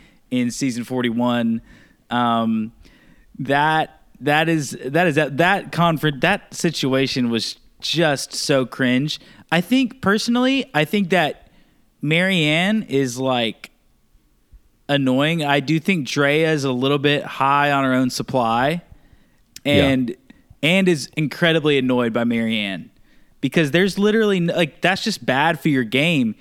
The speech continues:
Speaker 1: You're not voting Marianne out right there. It's not like she, you're making her someone not like you. That's just a bad game move.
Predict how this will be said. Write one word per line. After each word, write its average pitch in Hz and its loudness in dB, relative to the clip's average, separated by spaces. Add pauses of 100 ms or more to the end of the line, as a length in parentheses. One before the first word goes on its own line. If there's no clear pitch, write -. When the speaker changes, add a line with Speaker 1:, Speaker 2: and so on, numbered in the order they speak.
(100)
Speaker 1:
You're 139 0
not 190 2
voting 156 2
Marianne 151 2
out 147 0
right 120 0
there. 120 -4 (560)
It's 131 -4
not 165 2
like 147 0
she, 190 -2 (320)
you're 190 0
making 185 0
her 156 0
someone 147 0
not 147 0
like 135 -2
you. 113 -2
That's 135 -4
just 180 -4
a 135 -4
bad 131 0
game 147 0
move. - -6